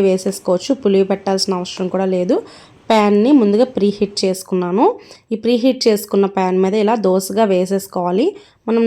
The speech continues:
నార్మల్ దోసలు ఎలా వేసుకుంటామో అలాగే వేసేసుకోవాలి. చూసారుగా మధ్య మధ్యలో పచ్చిమిర్చి ఉంది, పర్వాలేదు, అది కూడా టేస్ట్గానే ఉంటుంది. దోశ అయితే పర్ఫెక్ట్గా వస్తుంది, నార్మల్ దోశలానే ఉంటుందండి. హెల్త్కి కూడా ఇది చాలా మంచిది. మార్నింగ్ బ్రేక్ఫాస్ట్గా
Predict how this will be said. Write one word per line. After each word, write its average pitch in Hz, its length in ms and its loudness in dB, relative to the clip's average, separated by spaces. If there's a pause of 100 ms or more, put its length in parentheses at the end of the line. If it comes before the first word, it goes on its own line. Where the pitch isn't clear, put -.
నార్మల్ 202 400 2
దోసలు 208 300 0
ఎలా 185 180 0
వేసుకుంటామో 185 640 -4
అలాగే 185 320 0
వేసేసుకోవాలి. 180 720 -4 (460)
చూసారుగా 208 460 2
మధ్య 185 220 -2
మధ్యలో 208 280 0
పచ్చిమిర్చి 196 560 -2
ఉంది, 190 200 0 (600)
పర్వాలేదు, 196 640 2
అది 180 180 -2
కూడా 214 220 0
టేస్ట్గానే 185 680 -4
ఉంటుంది. 175 440 -2 (720)
దోశ 220 260 4
అయితే 233 240 0
పర్ఫెక్ట్గా 214 600 0
వస్తుంది, 190 420 -2
నార్మల్ 208 420 2
దోశలానే 196 540 0
ఉంటుందండి. 180 560 -2 (540)
హెల్త్కి 214 360 2
కూడా 247 160 2
ఇది 262 100 0 (100)
చాలా 185 240 0 (100)
మంచిది. 180 380 -4 (100)
మార్నింగ్ 190 360 2
బ్రేక్ఫాస్ట్గా 185 600 -4